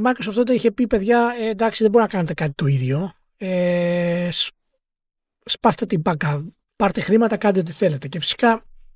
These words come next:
ε, το development άρχισε να ξεφεύγει από τον έλεγχο, ε, τότε.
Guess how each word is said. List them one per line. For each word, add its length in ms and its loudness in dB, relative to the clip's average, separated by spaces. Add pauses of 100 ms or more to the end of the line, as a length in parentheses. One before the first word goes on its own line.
(320)
ε, 420 2 (960)
το 160 -8
development 360 2
άρχισε 180 0
να 60 0
ξεφεύγει 540 -2 (100)
από 160 -10
τον 140 4
έλεγχο, 460 -4 (680)
ε, 400 -2
τότε. 260 -12